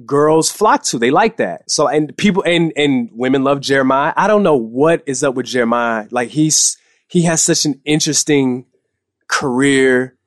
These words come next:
where he has all these re-, he has these records and, like, but for whatever reason, Def Jam just won't pull the trigger on him or he won't do anything. I don't, I don't know what's up with Jeremiah, but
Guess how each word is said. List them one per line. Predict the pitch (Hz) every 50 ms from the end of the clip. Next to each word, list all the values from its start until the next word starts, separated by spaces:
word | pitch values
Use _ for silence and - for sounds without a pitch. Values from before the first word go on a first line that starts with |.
| _ _
where | - 135 135
he | 147 139
has | 135 143 139 143 147 151
all | 147 139 135
these | 139 131 123 113
re-, | 113 143 147 127
he | 139 156 151
has | 143 151 147 147 135
these | 156 151 127 123
records | 135 160 160 160 - 170 160 160 160 156 156 139 - 135
and, | 127 117 110 104 101 -
like, | 110 117 117 113 101 _ -
but | - 131
for | - - - 147 131
whatever | 139 139 - 127 143 147 160 151
reason, | 156 165 180 170 151 165 151 151
Def | 147 139 147 151 139
Jam | 139 - 156 147 147 147 143 143 143 143 131
just | - 139 127 - -
won't | 113 117 127 135 151 151 147 - _
pull | - - 160 160
the | 147 147
trigger | 143 - - 175 170 165 165 165 170
on | 175 175 170
him | 175 175 175 170 160
or | 131 123 120 117 117 117 117 117 _ _ _ _ _ _
he | _ - 156 165
won't | 165 170 165 165 151 143
do | 147 151 165 165
anything. | 170 170 165 170 - 180 175 165 -
I | 135 160
don't, | 202 233 240 - -
I | 123
don't | 170 202 208
know | 190
what's | 190 190 185 -
up | 185 147
with | 139 113
Jeremiah, | 113 113 104 101 104 95 92 98
but | 104 123 123 120